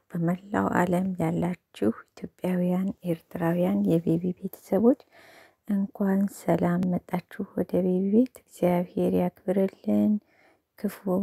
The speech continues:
አይንካችሁ፣ በስራችሁ ስኬታማ ሁኑ፣ የማታ እንጀራ ይስጣችሁ። ሁላችሁንም ከልብ ነው የምናመሰግነው ስለምታበረታቱን፣ ስለምታግዙን። አዲስ የሆናችሁ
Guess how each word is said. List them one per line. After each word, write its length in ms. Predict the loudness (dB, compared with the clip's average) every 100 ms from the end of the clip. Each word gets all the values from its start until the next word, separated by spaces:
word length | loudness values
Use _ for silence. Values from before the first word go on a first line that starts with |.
| -2 -4
አይንካችሁ፣ 920 | -2 -2 -4 -4 -6 _ -10 -8 -8 -10
በስራችሁ 640 | -10 -4 0 0 -2 -10
ስኬታማ 840 | -20 -6 -6 -4 -4 -2 -2 -2
ሁኑ፣ 420 | -2 -2 2 4 2 0 _ -20 -20 -20 _ _ 2
የማታ 540 | 2 2 0 -2 -6 -4
እንጀራ 540 | -6 -6 -4 -4 -2 -2 -2
ይስጣችሁ። 1200 | -2 -2 -2 -6 0 0 0 -4 _ -2 4 4 2 -6 -20 -20 _ _ _ _ _ _ _
ሁላችሁንም 960 | 2 4 4 4 2 -4 -4 0 0 0
ከልብ 440 | 0 0 0 _
ነው 120 | -4
የምናመሰግነው 1040 | -2 0 0 0 0 -4 -8 -6 -2 0 0
ስለምታበረታቱን፣ 1300 | 0 0 0 -2 -6 -6 -6 -6 -6 -8 -8 -4 -4
ስለምታግዙን። 1000 | -2 -2 -2 -4 -6 -8 -4 0 4 4
አዲስ 340 | 4 -2 -10
የሆናችሁ 640 | -8 -4 -4 -6 -6 -6